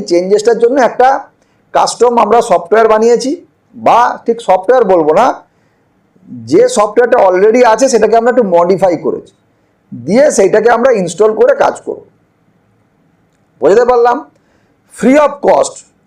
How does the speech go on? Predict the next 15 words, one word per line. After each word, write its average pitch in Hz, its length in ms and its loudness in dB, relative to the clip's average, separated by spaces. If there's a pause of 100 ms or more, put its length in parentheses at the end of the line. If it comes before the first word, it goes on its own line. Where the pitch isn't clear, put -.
(180)
কীভাবে 233 400 0
আমরা 254 160 2 (220)
Unicode 240 400 0 (220)
ব্যবহার 170 360 2
করতে 226 280 0
পারি, 147 180 0 (640)
আমি 208 200 0
একটা 240 140 2 (140)
ভিডিও 202 300 2 (680)
এই 190 140 0
ক্লাসের 190 420 2
শেষে 208 220 2 (100)
গ্রুপে 185 240 0 (120)
দিয়ে 165 200 2
দেবো, 233 180 2